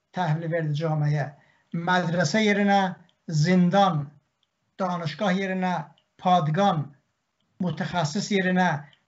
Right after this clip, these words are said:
bəsici və rifah yerinə böhran yaratdı. Və hünərmənd yerinə hünərfuruş, hünərin satan yaratdı. Bimaristan yerinə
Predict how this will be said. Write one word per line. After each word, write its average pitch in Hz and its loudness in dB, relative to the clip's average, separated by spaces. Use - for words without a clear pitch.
bəsici 170 2
və 185 2
rifah 185 2
yerinə 202 -2
böhran 185 4
yaratdı. 156 -6
Və 175 -4
hünərmənd 175 -2
yerinə 170 0
hünərfuruş, 180 2
hünərin 175 -2
satan 170 0
yaratdı. 165 -4
Bimaristan 180 4
yerinə 185 0